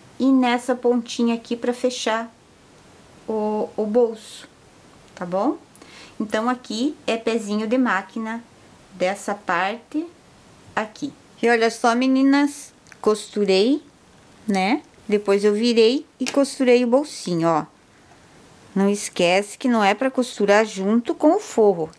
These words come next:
é só pra costurar o bolsinho, tá? Aqui também. Tá bom?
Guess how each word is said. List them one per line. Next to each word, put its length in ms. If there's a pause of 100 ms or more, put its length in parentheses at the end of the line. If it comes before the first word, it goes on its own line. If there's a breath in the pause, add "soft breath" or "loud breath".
(120)
é 80
só 300
pra 180
costurar 680 (460)
o 160
bolsinho, 680
tá? 340 (120)
Aqui 280
também. 460 (1500)
Tá 120
bom? 300